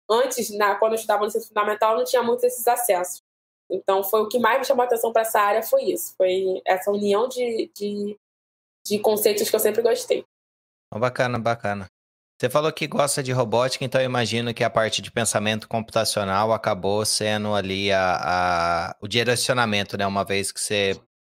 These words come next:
Speaker 2: acabou indo pra área de ciência da computação, você acabou direcionamento seus, é, direcionando seus estudos pra esse lado por conta da robótica?
Speaker 1: Sim, por conta da robótica e porque no Brasil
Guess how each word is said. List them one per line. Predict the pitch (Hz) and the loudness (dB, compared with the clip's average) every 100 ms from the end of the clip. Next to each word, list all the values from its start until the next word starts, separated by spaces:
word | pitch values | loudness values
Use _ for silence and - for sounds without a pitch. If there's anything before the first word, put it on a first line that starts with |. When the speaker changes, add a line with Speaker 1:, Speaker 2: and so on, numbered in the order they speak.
| _ | _
Speaker 2:
acabou | 98 107 92 107 | -2 -2 -2 0
indo | 101 101 98 | 0 -2 -4
pra | 101 98 | 0 0
área | 98 95 | 0 -2
de | |
ciência | - 101 95 | -4 -6 -4
da | 101 | -4
computação, | - 98 - 101 - 104 | -4 -6 -4 -2 -2 -4
você | 107 107 101 | -4 -4 -4
acabou | 98 98 104 | -4 -4 -4
direcionamento | 101 101 98 - 101 98 95 | -4 -4 -4 -4 -2 -2 -4
seus, | - 98 92 | -6 -8 -6
é, | 95 92 | -4 -4
direcionando | 92 104 104 - 104 101 101 | -2 -2 -2 -2 -2 -4 -6
seus | - 104 | -6 -4
estudos | 98 - 104 95 95 | -6 -6 -6 -6 -10
pra | - 98 101 | -4 0 0
esse | 98 92 | -2 -2
lado | 95 104 101 | 0 0 -2
por | - 107 | -6 -2
conta | 110 107 101 | -2 -2 -2
da | 110 | 0
robótica? | 98 101 131 - - _ _ _ _ _ _ - | 0 0 -2 -4 -14 _ _ _ _ _ _ -2
Speaker 1:
Sim, | 277 214 202 | 0 0 0
por | 220 - | 0 0
conta | 208 196 | 2 2
da | |
robótica | 214 - 214 220 220 254 | 2 2 2 2 2 0
e | 247 | 0
porque | 254 - 247 | -2 0 2
no | 262 | 2
Brasil | 285 - 220 - 233 277 240 | 2 2 0 0 0 0 -4